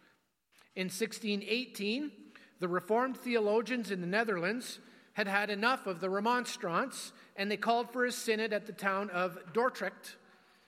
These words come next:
known as the Synod of Dort. Uh, it was at this synod where the churches responded to the Remonstrants' objections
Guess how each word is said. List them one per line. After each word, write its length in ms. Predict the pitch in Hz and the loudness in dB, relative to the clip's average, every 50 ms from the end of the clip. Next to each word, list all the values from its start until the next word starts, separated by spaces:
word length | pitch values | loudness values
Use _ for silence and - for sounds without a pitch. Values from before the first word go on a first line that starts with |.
| _ _ _ _ _ _ _ - | _ _ _ _ _ _ _ -6
known 200 | 156 196 208 208 | -4 -2 0 0
as 200 | 196 202 190 202 | 0 0 -2 -4
the 80 | - 170 | -8 -10
Synod 340 | - - 220 208 196 180 160 | -4 -2 -2 0 0 -2 -4
of 160 | 156 - - | -6 -6 -2
Dort. 440 | - 208 202 180 202 - - - - - - - - - - _ _ _ _ _ _ _ _ _ _ _ _ _ _ _ _ _ | 0 2 4 4 2 0 -4 -10 -20 -20 -20 -20 -20 -20 -20 _ _ _ _ _ _ _ _ _ _ _ _ _ _ _ _ _
Uh, 200 | - 165 165 170 175 | -2 0 0 2 2
it 200 | 202 202 202 196 | 0 0 0 2
was 340 | 196 202 196 196 185 190 - 220 | 2 4 4 2 0 -2 0 2
at 240 | 208 226 247 - - | 2 2 2 0 -2
this 140 | 240 202 | -4 -4
synod 420 | - - - 196 185 208 220 214 180 | -2 -2 -2 0 2 2 0 2 2
where 240 | 190 190 190 190 175 | 2 2 4 2 0
the 80 | 180 | -2
churches 600 | 185 - - 247 269 254 262 233 208 190 180 185 | -4 0 2 2 2 2 0 0 0 0 0 -2
responded 800 | 190 190 180 - - - 226 240 247 233 208 175 170 170 165 - | -2 -2 -2 -2 -2 0 2 2 2 2 0 -2 -2 -4 -4 -6
to 80 | - | -6
the 120 | 180 190 185 | -4 -2 -2
Remonstrants' 760 | 180 185 180 175 170 175 170 - - - 170 156 160 160 - | 0 0 -2 -2 -2 -2 -4 -6 -8 -8 -8 -8 -10 -10 -12
objections 840 | - 151 139 180 208 208 202 - - 190 151 131 113 - - - | -14 -6 -2 0 0 0 -2 -4 -10 -10 -10 -12 -14 -18 -18 -18